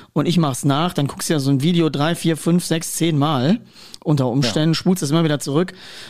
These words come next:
Speaker 1: und da wollte ich keine Werbung drauf haben. Ja.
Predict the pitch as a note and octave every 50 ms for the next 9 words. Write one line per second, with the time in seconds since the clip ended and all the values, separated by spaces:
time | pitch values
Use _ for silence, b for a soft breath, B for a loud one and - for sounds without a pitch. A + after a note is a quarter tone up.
0 | B B - D3+ C#3 C#3+ C#3+ D#3+ E3 D3+ - - F3+ F3+ E3 C#3+ D#3+ D3+ C3+ A2
1 | G2+ E2 - - - G#2+ A2+ A#2 B B B B B B B _ _ _ _ _
2 | _ _ _ _ _ _ _ _ _ _ _ _ _ _ _ _ _ _ _ _
3 | _ - B2+